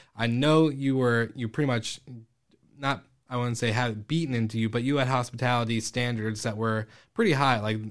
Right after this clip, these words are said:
Marriott's a very recognized name for its hospitality, for the ability to recognize moments and curate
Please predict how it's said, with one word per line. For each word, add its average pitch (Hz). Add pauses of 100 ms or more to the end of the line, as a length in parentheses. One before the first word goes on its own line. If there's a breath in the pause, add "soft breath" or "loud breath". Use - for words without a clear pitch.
Marriott's 135
a 113
very 117
recognized 107
name 110
for 120
its 104
hospitality, 101
for 131
the 120
ability 107
to 110
recognize 110
moments 113
and 110
curate 123